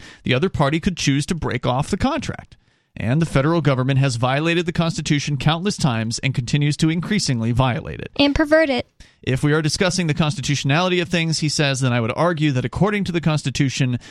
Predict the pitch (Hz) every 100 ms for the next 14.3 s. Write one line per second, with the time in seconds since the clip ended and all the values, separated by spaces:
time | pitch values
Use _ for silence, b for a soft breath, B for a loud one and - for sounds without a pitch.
0 | B - 127 135 139 - 185 131 101 -
1 | - - - 120 113 110 107 113 101 -
2 | - 104 - - - _ _ _ _ _
3 | _ _ _ - 160 185 185 175 165 160
4 | 139 135 120 113 143 - - 139 139 147
5 | 139 - 139 127 131 - - 175 165 190
6 | 151 180 208 247 - 214 190 170 180 170
7 | 151 151 156 156 143 165 160 - 123 90
8 | - B B 131 190 214 214 175 170 165
9 | 156 180 165 143 139 143 - 147 156 131
10 | 127 120 110 123 165 156 160 175 156 156
11 | 143 151 175 185 147 247 330 330 339 233
12 | 294 285 269 285 233 247 220 214 202 220
13 | 220 - 262 302 - 277 262 285 269 220
14 | 170 110 -